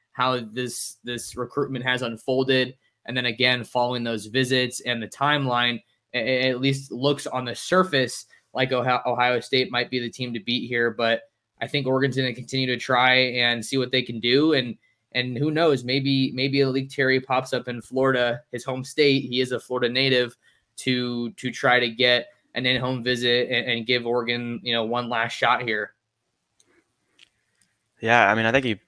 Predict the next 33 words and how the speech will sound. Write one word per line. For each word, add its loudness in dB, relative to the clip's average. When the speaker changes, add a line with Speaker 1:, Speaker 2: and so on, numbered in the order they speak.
Speaker 2:
pretty -2
much -2
hit 2
on 2
it, -2
uh, -2
hit -4
on -2
everything -2
there. -2
Um, -4
I 0
think -2
obviously 0
the -8
staff 2
was -4
probably 0
extremely 0
happy 4
with -4
where 2
they 0
felt -2
until -2
that 2
late -6
visit -6
there, 2
and -4
that 0
was -4
a, -6